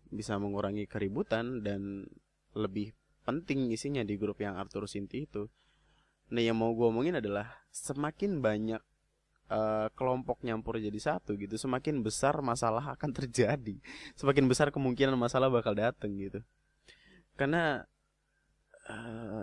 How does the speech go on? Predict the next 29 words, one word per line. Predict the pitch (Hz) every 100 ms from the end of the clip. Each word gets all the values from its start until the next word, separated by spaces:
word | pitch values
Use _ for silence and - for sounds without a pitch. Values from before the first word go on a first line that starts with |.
| 78
gini | 127 147 131
loh, | 104 -
kayak | 131 120 - -
bayangannya | 117 117 147 131
gini, | 107 98 - _ _ _ _ _
dalam | - 123 151
sebuah | 156 135 123
kelompok | 120 117 117 123
kayak | 139 180
itu | 160
udah | 117 113 - -
bisa | 113 113 120
bakal | 113 - 110 107 104 98
terjadi | 113 107 107 107 104
ada | 101
masa-, | 101 101 - -
apa | 101 127
sih? | 170 - - -
<laughs> | - -
Dalam | 127 147
sebuah | 151 156 135
kelompok | 131 127 127 120
itu | 131 175 170 135 110
bakal | 113 143 143
ada | 113 117 117
kemungkinan | 107 104 107 113 110 95 -
masalah | 104 107 101 107
terjadi | 101 95 95 -
gitu. | -